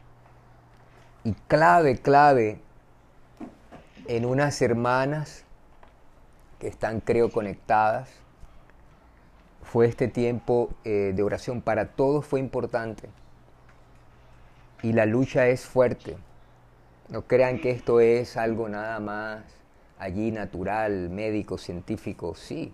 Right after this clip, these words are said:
también. Pero el trasfondo de todo esto es espiritual. Y hay que estar allí constantes en oración, perseverando en oración,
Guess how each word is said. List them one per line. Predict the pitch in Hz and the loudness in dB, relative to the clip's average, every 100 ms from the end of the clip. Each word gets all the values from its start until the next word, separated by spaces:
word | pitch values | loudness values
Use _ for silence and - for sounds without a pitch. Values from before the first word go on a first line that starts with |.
| - | -14
también. | 101 101 101 110 95 - - - - - _ _ - - | -12 -8 -4 -6 -8 -16 -20 -20 -20 -20 _ _ -14 -6
Pero | 98 | -2
el | 98 | -2
trasfondo | 98 92 - 110 120 131 | -4 -4 -2 -2 0 0
de | 127 | 0
todo | 113 117 120 | 0 -2 -2
esto | 117 117 | -2 -2
es | 113 113 | -4 -4
espiritual. | 123 - 90 92 107 104 - - - - - - - - | -10 -8 -8 -6 -6 -6 -12 -20 -20 -20 -20 -20 -20 -12
Y | 104 | -6
hay | 98 | -6
que | 101 127 | -6 -8
estar | 101 - 131 135 120 | -8 -4 0 2 0
allí | 104 107 117 | -2 -2 -4
constantes | 117 101 98 - 110 120 120 127 - | -6 -10 -10 -6 -6 -6 -8 -8 -8
en | 107 98 | -10 -8
oración, | 95 - - 110 120 | -10 -10 -8 -8 -8
perseverando | - - - 104 92 95 110 123 120 | -10 -12 -8 -8 -6 -6 -6 -8 -8
en | 110 | -8
oración, | 104 101 - 107 107 | -8 -10 -8 -8 -8